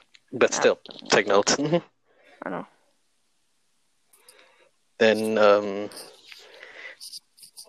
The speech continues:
Speaker 1: sad news. As you may have noticed, Tegan Nox has a torn A C L again.
Speaker 2: Yeah, I don't know if it's torn, torn,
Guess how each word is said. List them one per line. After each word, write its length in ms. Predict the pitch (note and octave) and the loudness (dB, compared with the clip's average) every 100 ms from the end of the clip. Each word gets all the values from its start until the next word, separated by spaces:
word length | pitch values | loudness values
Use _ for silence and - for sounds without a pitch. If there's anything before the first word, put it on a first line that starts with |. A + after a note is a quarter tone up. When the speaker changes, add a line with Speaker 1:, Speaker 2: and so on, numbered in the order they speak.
| - _ - | -20 _ 0
Speaker 1:
sad 200 | A2 G#2+ | 2 4
news. 340 | G2 G#2+ C3+ G#3 - _ _ - A#2 A2 G#2 - - | 2 0 0 -2 -4 _ _ -14 -10 -10 -10 -14 -2
As 160 | A2 G#2 | -2 0
you 260 | G#2+ G#2 G#2 | -2 -2 -2
may 180 | G#2 | 2
have 100 | G#2+ | 2
noticed, 360 | G#2 G#2+ A#2 - _ | 2 0 -2 -10 _
Tegan 340 | - A#2+ A#2 | 0 0 0
Nox 240 | A2+ A2+ - | -2 -4 0
has 160 | A2 | 2
a 80 | A2 | 2
torn 240 | - A2 G#2+ | 2 0 0
A 100 | G#2+ | -2
C 140 | A2 | 2
L 280 | G#2 - F2+ | 2 2 -2
again. 280 | G#2+ G#2+ G#2 - _ _ _ _ _ _ - | -4 -4 -6 -10 _ _ _ _ _ _ -10
Speaker 2:
Yeah, 180 | A#3+ A#3+ | -4 2
I 60 | B3+ | 2
don't 140 | C#4+ | 2
know 100 | D#4 | 0
if 100 | F#4 | 0
it's 160 | F#4 - | -2 -8
torn, 400 | - C#4 C4+ D4+ | -4 -2 0 -2
torn, 360 | - D4+ D#4 | -4 -4 -4